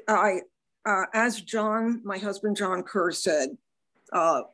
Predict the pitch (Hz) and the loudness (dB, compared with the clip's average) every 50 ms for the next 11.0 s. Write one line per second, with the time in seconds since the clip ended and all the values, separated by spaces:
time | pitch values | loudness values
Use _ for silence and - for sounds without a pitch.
0 | _ _ _ _ _ _ _ - - - - 311 302 294 311 302 285 254 196 180 | _ _ _ _ _ _ _ -10 -10 -6 -4 -2 -2 2 4 6 6 6 6 4
1 | 180 214 269 269 233 - - - 233 214 220 208 - 208 202 190 175 175 175 - | 2 4 4 4 4 2 0 2 2 4 4 4 2 0 -2 -2 -4 -6 -8 -10
2 | _ - - 202 196 202 196 - - 190 - - - 196 190 185 - 185 - - | _ -2 2 2 2 2 2 -2 -2 -2 0 2 2 2 2 2 2 0 -2 -6
3 | - - - 202 202 202 226 247 254 262 262 214 202 180 - - 180 156 156 139 | -10 -8 -6 -4 0 2 4 4 4 4 4 2 0 -2 -4 -4 -8 -8 -8 -8
4 | 127 - - - 190 202 - - - 208 190 - - - - - - 254 240 240 | -8 -8 -8 -8 -8 -8 -6 -2 0 0 0 0 0 -2 -2 2 4 4 4 4
5 | - 202 175 - - 165 - - - 185 - - - - - - - - - 233 | 2 -2 -2 -2 -2 -4 -2 -2 -2 -2 -2 -6 -8 -6 -6 -6 -4 0 2 4
6 | 233 226 185 151 127 - - - _ _ _ _ - 202 214 208 202 202 185 160 | 6 6 6 4 2 0 -6 -16 _ _ _ _ 2 4 6 6 6 4 4 4
7 | 185 214 214 208 202 196 196 180 135 - 214 196 202 202 196 151 131 - - - | 4 4 6 4 4 2 0 -2 0 2 2 2 2 2 0 -2 -4 -6 -8 -10
8 | _ _ _ _ _ _ _ _ _ _ _ _ _ _ - 214 220 233 226 226 | _ _ _ _ _ _ _ _ _ _ _ _ _ _ 2 4 6 6 6 4
9 | - - - 190 175 175 185 165 - - - 196 - - 330 294 277 - - 220 | 2 -2 -2 -2 -2 -2 -2 -4 -6 -6 -6 -6 0 2 2 2 2 2 0 -2
10 | 208 - - 202 156 160 175 190 170 170 175 165 208 202 196 175 175 190 190 190 | -2 0 0 2 2 2 0 -2 -4 -6 -2 2 4 4 4 4 2 0 -4 -8